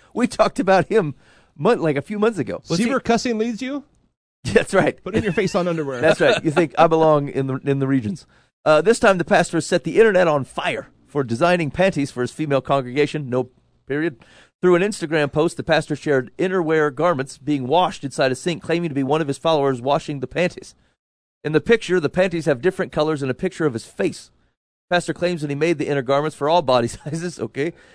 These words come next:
Speaker 1: and assured his followers for bigger sizes are also available. "Ladies, get you some teddy bear underwear from a small to a five X," he said on the post. It's not the fir-, it doesn't tell him why, though.
Speaker 2: Oh.
Speaker 1: Uh, what? Hold on.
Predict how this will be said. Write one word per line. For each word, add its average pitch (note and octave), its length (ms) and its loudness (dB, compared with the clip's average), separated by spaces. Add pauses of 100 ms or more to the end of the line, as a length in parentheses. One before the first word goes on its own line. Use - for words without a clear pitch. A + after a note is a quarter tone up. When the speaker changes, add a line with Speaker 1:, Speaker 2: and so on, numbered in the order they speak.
Speaker 1:
and C#3 100 -2
assured G3 260 2
his F3 100 -4
followers E3 340 2
for C#3 80 -4
bigger E3+ 260 0
sizes C#3+ 400 2
are C3+ 120 2
also C3+ 220 0
available. A#2+ 400 0 (580)
"Ladies, F3 380 2
get F3 180 -2
you F3+ 140 -8
some C#3 280 -4
teddy F#3 340 0
bear D#3+ 240 2
underwear C#3 480 2
from B2 180 -6
a A#2 40 -4
small D#3 340 -2
to C3 160 -2
a A#2 40 -4
five C#3+ 320 -2
X," F3 240 -6
he A#2 60 -12
said A#2 200 -4
on G#2+ 140 -2
the G#2+ 60 -10
post. C#3+ 340 -4 (480)
It's - 100 -16
not A#3 120 0
the - 80 -6
fir-, A3 180 -2
it G3 120 0
doesn't B3 260 -4
tell A#3+ 160 -2
him A3 100 0
why, A#3 260 2
though. B2+ 280 -2 (560)
Speaker 2:
Oh. B2+ 280 -2 (160)
Speaker 1:
Uh, D#3+ 420 0
what? F3 200 -10
Hold F3+ 220 -8
on. G3 120 -14